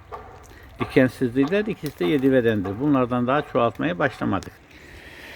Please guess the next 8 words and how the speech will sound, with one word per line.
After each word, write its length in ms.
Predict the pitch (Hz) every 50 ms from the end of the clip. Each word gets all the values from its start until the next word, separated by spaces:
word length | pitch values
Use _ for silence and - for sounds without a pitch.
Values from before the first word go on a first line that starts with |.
| - - - - - - - - - - - - - -
Evet 280 | - 135 120 117 107
sevgili 480 | - - - 113 107 104 110 104 101 98
dostlar, 540 | 104 98 95 - - - 104 107 113 - - - - - - - - - - - - - - -
herkese 500 | 117 110 104 - 110 98 - - 113 104
saygılar 540 | - - - 107 104 98 98 101 98 92
ve 100 | 90 95
sevgiler 400 | 92 - - 92 92 90 87 87
sunuyoruz. 520 | 87 - - - 69 78 78 80 90 101